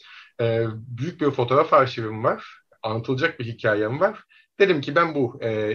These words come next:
iki mi üç Museum, e, Museum projesine başlayayım. E, bu proje üzerinde İstanbul'da yaşayan, e, gayrimüslim, Rum, Ermeni, İtalyan bir ailenin hikayesini insanlara aktarayım.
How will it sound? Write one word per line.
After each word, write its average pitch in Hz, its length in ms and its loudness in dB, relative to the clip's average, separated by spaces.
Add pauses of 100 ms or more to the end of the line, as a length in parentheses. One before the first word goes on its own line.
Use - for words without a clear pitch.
iki 139 200 -10
mi 147 120 -2
üç 151 120 -8
Museum, 104 500 -8
e, 101 160 -6
Museum 98 380 -6
projesine 90 480 -4
başlayayım. 123 500 -2 (240)
E, 156 100 -12
bu 180 300 4
proje 143 340 2
üzerinde 120 640 0
İstanbul'da 120 600 -2
yaşayan, 120 480 0 (460)
e, 117 180 4
gayrimüslim, 127 880 4
Rum, 156 300 0
Ermeni, 135 360 2
İtalyan 135 560 2
bir 120 220 0
ailenin 107 280 0
hikayesini 147 720 -2
insanlara 131 760 -2
aktarayım. 95 540 -2